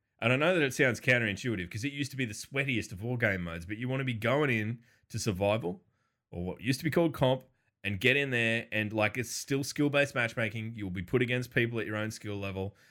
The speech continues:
It's three v three, so it's much, a much simpler game to kind of, you've got more breathing room to get in there and, and hone your skills. So go in there, do that before you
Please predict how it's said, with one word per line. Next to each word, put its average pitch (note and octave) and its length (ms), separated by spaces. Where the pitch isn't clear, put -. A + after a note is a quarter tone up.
It's F#2 240
three B2 300
v C#3 180
three, B2+ 500
so G#2 400
it's G2 200
much, A2+ 380
a G#2+ 60
much B2 240
simpler C3 360
game A2+ 360
to G#2 300
kind G#2+ 220
of, F#2+ 120
you've G2 100
got G#2 160
more A#2+ 140
breathing A2 360
room G#2+ 360
to G#2+ 100
get A#2 160
in A2+ 100
there G#2 400
and, F#2+ 240
and F#2+ 180
hone G#2+ 260
your A2 100
skills. F2+ 480
So G2+ 200
go A#2+ 220
in B2+ 80
there, A2 160
do G#2+ 180
that G2 380
before A2+ 240
you G2+ 280